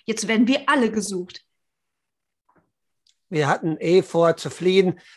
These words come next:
Speaker 2: und den Wald zu zerstören. Also ich glaube, wir werden auf kurz oder lang sowieso von jedem gesucht.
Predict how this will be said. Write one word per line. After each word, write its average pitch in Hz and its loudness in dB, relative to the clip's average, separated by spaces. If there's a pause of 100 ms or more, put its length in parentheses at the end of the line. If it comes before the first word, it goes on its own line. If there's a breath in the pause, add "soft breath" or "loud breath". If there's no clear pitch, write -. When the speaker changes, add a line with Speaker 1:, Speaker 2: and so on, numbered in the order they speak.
(160 soft breath)
Speaker 2:
und 160 0 (340)
den 156 -4
Wald 190 -2
zu 175 -10
zerstören. 160 -2
Also 156 -4
ich 165 -6
glaube, 185 0
wir 175 -4
werden 180 -2
auf 175 -4
kurz 208 -6
oder 185 0
lang 190 0
sowieso 190 -4
von 185 0
jedem 190 4
gesucht. - -6